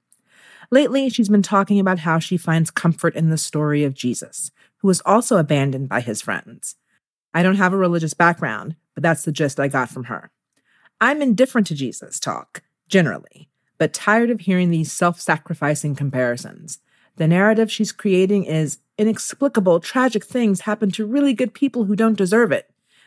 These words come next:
when I'm inclined to say, "Well, if everyone else is driving on the wrong side of the road, maybe."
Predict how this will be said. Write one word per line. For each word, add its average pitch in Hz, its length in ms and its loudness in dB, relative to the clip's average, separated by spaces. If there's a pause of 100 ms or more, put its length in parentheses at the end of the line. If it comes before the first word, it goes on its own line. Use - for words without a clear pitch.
when 147 140 -2
I'm 208 200 4
inclined 156 420 -2
to 143 60 -6
say, 139 440 -4 (240)
"Well, 170 480 0 (360)
if 139 160 -8
everyone 233 360 2
else 320 260 -2
is 196 120 0
driving 185 340 2
on 180 140 4
the 180 60 2
wrong 185 260 2
side 180 280 0
of 170 120 -2
the 175 100 -2
road, 180 560 2 (500)
maybe." 190 1200 0